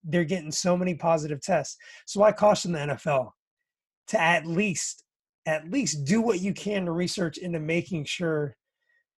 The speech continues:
that you're gonna be able to have this happen and work by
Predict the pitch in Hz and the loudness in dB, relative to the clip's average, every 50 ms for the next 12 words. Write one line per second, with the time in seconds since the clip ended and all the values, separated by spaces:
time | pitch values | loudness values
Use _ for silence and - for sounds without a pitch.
0 | _ _ - 180 165 160 185 190 165 185 175 160 147 127 165 170 170 170 156 165 | _ _ -6 -2 0 2 2 4 4 4 2 2 0 2 2 4 4 4 4 4
1 | 175 160 131 - - 170 165 165 147 139 170 160 - - 165 160 156 - 156 156 | 4 2 2 2 2 2 2 2 2 2 0 -2 0 2 2 2 2 0 -2 -2
2 | 165 160 165 202 202 165 - 160 143 165 156 151 147 147 143 143 143 | -2 0 2 0 0 0 -2 0 2 4 6 6 4 4 2 0 -2